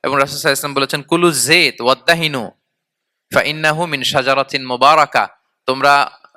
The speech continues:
অলিভ অয়েল এটা খেও এবং এটা গায়ে মালিশ করো, কেননা এটা বরকতময় একটা গাছের ফল, শাজারা মুবারাকা। এটা শরীরের ব্যাড কোলেস্টেরলকে কমিয়ে দেয়, দাড়িতে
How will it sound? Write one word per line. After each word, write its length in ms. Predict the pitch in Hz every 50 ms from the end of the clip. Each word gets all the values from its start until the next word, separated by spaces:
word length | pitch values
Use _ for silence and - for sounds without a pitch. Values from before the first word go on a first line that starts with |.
| - _ _ _ _ _ _ _ _ _ _ -
অলিভ 340 | 131 139 143 147 151 135 147
অয়েল 220 | 151 156 156 147
এটা 160 | 139 - 147
খেও 540 | 143 - - 165 160 170 180 185 196 226 277 - _ _ _ _ _ _ _ _ _ _ _ _ _ _ _ _ _ _ - _ -
এবং 180 | - 147 165 165
এটা 120 | 156 160
গায়ে 280 | 143 131 139 139 143 147
মালিশ 420 | 143 135 131 131 135 135 - -
করো, 480 | - 160 156 156 165 175 208 226 - _ _ _ _ _ _ _
কেননা 300 | - 131 131 135 147 151
এটা 200 | 135 131 - 151
বরকতময় 760 | 143 127 127 143 156 160 - 170 165 - - 156 143 139 135 127
একটা 200 | 120 - 123 113
গাছের 360 | - 117 110 - - 113 107
ফল, 340 | - 110 104 92 87 87 85 - _ _ _ _ _ _ _ _ _ _ _ _ -
শাজারা 380 | - - 120 110 120 120 117 117
মুবারাকা। 760 | 113 110 104 113 120 127 127 117 107 98 95 - - 98 - _ _ _ _ _ _ _ _ _ _ _ _ _ _ _ _ _ _ _ _ - - - _ -
এটা 240 | 123 - 135 135 135
শরীরের 400 | - 156 135 127 131 131 139 127
ব্যাড 320 | 113 131 131 135 135 -
কোলেস্টেরলকে 640 | - 143 135 135 135 - - 143 135 135 131 - 139
কমিয়ে 360 | - 143 131 131 135 131 131
দেয়, 280 | 127 131 127 127 127 135 _ _ _ _ _ _ _ _ _ 107
দাড়িতে 720 | 113 123 127 131 131 123 - 139 135 135 135 - -